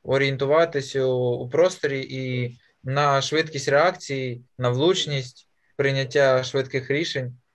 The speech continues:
Тобто це такий тренажер для військових був спочатку. А потім вже це залетіло як класна відеогра, і всі там грали в неї. Знову ж таки, читаю матеріал про те, а, як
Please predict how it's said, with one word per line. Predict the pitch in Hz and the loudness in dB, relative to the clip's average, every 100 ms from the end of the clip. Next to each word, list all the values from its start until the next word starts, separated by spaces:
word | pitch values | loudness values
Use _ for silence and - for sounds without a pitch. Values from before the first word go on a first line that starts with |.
| _ | _
Тобто | 143 147 | 0 0
це | 139 165 | 0 0
такий | 147 151 | 0 -2
тренажер | 131 151 160 156 147 175 175 | 0 0 0 0 4 4 2
для | 131 139 | 0 0
військових | 135 139 131 - 123 110 113 - | 0 -4 -2 4 4 4 -4 -10
був | 123 120 - _ - - - _ _ _ _ _ _ _ _ _ | -6 -6 -8 _ -16 -12 -14 _ _ _ _ _ _ _ _ _
спочатку. | - 135 127 127 110 - - | -10 -8 0 0 0 -6 -8
А | - | -8
потім | 123 202 226 202 | 0 2 2 0
вже | 151 175 | 0 0
це | 185 165 160 147 | 0 2 2 2
залетіло | 139 143 135 160 143 | 2 0 0 0 2
як | 123 123 120 _ | 2 0 -2 _
класна | 131 147 143 117 | -2 -2 -4 -10
відеогра, | 117 113 113 123 139 131 | -6 -4 -2 0 0 0
і | 110 | -2
всі | - 120 | -8 -8
там | 117 110 | -8 -8
грали | 113 131 135 120 | -2 0 2 0
в | |
неї. | 117 117 113 120 _ _ _ _ _ | -4 -6 -8 -14 _ _ _ _ _
Знову | 131 156 170 | -2 2 2
ж | |
таки, | 160 151 156 | 0 -2 -2
читаю | 147 151 180 180 160 | -2 0 4 4 4
матеріал | 143 143 156 170 185 190 - 127 | 0 -2 0 4 4 2 -4 -4
про | 151 151 147 139 135 | 0 2 2 2 0
те, | 127 160 170 160 | 0 2 2 0
а, | 127 127 127 | -4 -6 -4
як | 127 131 156 156 | -4 0 0 -2